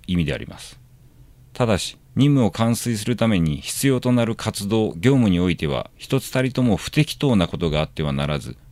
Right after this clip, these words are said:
万事目的に合致するように適当に処置する必要があります。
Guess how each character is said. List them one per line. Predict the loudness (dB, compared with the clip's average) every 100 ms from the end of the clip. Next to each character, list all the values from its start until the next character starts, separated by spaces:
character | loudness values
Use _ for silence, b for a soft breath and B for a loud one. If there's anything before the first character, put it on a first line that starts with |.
| -20 -2
万 | 2 2
事 | -2 -2
目 | -2 0
的 | -2 0
に | 0
合 | 2
致 | 0 -2
す | -8 -2
る | 0
よ | 2
う | 2
に | 0 -4
適 | -6 -6 -2
当 | -2 0
に | 0
処 | -2
置 | -4
す | -6 -4
る | -4
必 | -4 -2
要 | 0
が | 0
あ | -2
り |
ま | -4
す。 | -10 -16